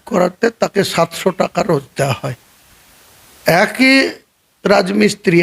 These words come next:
একই কোয়ান্টিটির রাজমিস্ত্রি, একই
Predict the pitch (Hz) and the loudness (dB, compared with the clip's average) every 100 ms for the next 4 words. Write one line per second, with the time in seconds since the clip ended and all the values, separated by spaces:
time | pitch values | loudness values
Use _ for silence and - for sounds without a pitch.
0 | 175 190 - 240 - 214 208 214 - _ | 2 0 -4 -6 0 0 0 -4 -12 _
1 | - 214 - _ - 180 185 180 196 - | -6 -6 -8 _ -4 -2 0 2 0 0
2 | - 147 147 160 170 - 220 | -4 0 2 2 0 0 2